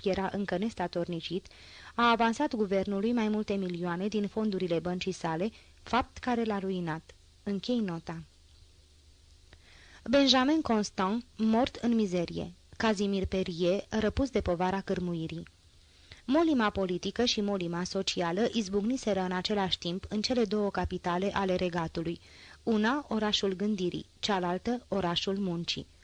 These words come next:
La Paris, războiul civil, la Lyon, războiul servil, aceeași lumină de pârjol în amândouă cetățile. Notă.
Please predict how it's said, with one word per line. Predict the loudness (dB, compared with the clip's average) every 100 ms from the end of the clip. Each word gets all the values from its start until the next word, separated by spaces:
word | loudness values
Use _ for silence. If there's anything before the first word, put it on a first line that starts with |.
| -20 -20 -6
La | 0 2
Paris, | 2 0 0 0
războiul | 0 0 2 2 2
civil, | 0 -4 -4 -8 -10 -16 -6
la | 0 2
Lyon, | 2 0 0 -2 -4 -10 -4
războiul | 0 0 2 0 0
servil, | -2 -2 -2 -2 -6 -10 -20 -20 -20 -4
aceeași | -2 2 2 2 0
lumină | 0 0 0
de | 0 0
pârjol | -2 -2 -2 -2 -4 -2
în | -2
amândouă | 0 0 0 0 0
cetățile. | -2 -4 -2 -4 -4 -8 -8 -10 -18 -20 -10
Notă. | -2 0 0 -4 -10